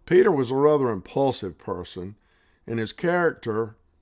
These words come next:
sadly reminds me of myself at times. I have on more than one occasion drawn my sword, metaphorically, and cut off someone's ear, as opposed to entering into a meaningful discussion regarding our differences,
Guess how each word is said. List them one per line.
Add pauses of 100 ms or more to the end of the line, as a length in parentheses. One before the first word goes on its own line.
(140)
sadly
reminds
me
of
myself
at
times. (840)
I
have
on
more
than
one
occasion
drawn
my
sword, (560)
metaphorically,
and
cut
off
someone's
ear, (840)
as
opposed
to
entering
into
a
meaningful
discussion
regarding
our
differences,